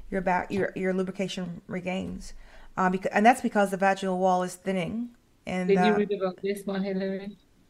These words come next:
Speaker 1: What?
Speaker 2: Did you read about this one?
Speaker 1: I'm a woman. <laughs>
Speaker 2: Did, did you read about it? Are we talking from experience?
Speaker 1: I'm not talking from experience. It's just that,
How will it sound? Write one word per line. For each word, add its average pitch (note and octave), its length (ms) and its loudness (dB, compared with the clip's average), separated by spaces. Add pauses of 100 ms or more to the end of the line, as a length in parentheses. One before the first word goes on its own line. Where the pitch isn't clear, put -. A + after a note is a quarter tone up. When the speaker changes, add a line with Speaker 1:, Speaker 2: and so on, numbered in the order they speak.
(120)
Speaker 1:
What? C#4 360 6 (600)
Speaker 2:
Did F#3+ 120 0
you G#3+ 120 4
read A3 260 4
about F#3+ 260 2
this G3+ 200 -2
one? G#3+ 360 -4 (880)
Speaker 1:
I'm G#3 160 6
a G3+ 80 4
woman. G3 500 0 (180)
<laughs> - 200 -14 (640)
Speaker 2:
Did, A3 140 6 (460)
did A#3 160 6
you B3+ 120 8
read B3 220 10
about A3 320 6
it? G#3 260 6 (300)
Are G#3+ 80 6
we B3 100 4
talking B3+ 260 4
from A#3 160 -2
experience? A3+ 800 0 (240)
Speaker 1:
I'm F#4 100 8
not G#4+ 120 8
talking E4+ 160 8
from A#3 160 6
experience. A#3 640 4
It's G#3 220 2
just A#3 260 -2
that, A3 360 6